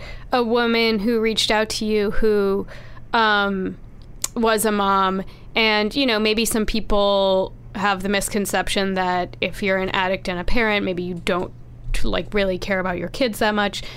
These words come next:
But she was saying, you know, she didn't want to go check herself into a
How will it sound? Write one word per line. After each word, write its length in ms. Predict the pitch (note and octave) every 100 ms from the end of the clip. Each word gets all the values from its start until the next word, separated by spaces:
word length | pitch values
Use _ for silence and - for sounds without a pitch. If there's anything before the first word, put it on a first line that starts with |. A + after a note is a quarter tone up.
| -
But 120 | - G#3+
she 240 | - D4+
was 140 | C#4+
saying, 400 | - B3 A3+ A3
you 100 | A3
know, 160 | G#3 G3
she 240 | - B3
didn't 240 | A3+ A3 G3
want 300 | F#3+ F#3 F#3
to 400 | - G3+ F#3 F#3+ - - - - -
go 500 | - G#3+ G#3 G3+ G3+ -
check 180 | A#3+ A3+
herself 340 | G#3+ G#3+ G3
into 340 | G3+ F#3+ G3
a 140 | F#3